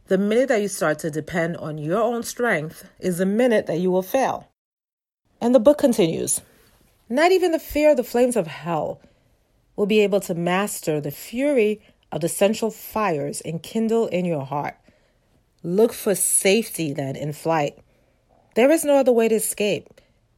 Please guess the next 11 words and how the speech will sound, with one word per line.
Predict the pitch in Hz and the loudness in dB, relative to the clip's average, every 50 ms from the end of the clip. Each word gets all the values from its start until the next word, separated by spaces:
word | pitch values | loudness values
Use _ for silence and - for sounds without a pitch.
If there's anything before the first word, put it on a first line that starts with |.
| _ | _
Too | - - - 214 208 | -16 -8 -4 -2 -2
much | 214 214 208 - | -2 -2 -4 -6
confidence | - - 226 233 254 240 - 180 165 156 160 160 - | -10 -6 -6 -6 -6 -4 -2 -2 -2 -2 -2 -6 -4
will | 165 156 151 - | -6 -6 -6 -4
end | - 175 175 180 | -6 -4 -4 -2
in | - 156 170 | -2 -4 -4
eternal | 160 160 160 - - - 202 202 202 208 214 220 | -4 -4 -6 -8 -8 -4 -4 -2 0 0 -2 -4
destruction." | 214 - - 147 - - - - 175 165 - - - 151 143 135 143 - _ _ _ - | -4 -6 -12 -10 -10 -10 -6 -4 -4 -4 -4 -6 -8 -8 -10 -10 -12 -16 _ _ _ -14
Too | - - - 302 320 311 | -12 -4 0 0 2 4
much | 330 320 320 320 - | 4 2 2 2 -2
confidence | - - - 262 269 277 254 - 196 165 156 151 147 147 - - | -12 -10 -6 -4 -4 -4 -2 0 0 0 0 -2 -4 -6 -8 -10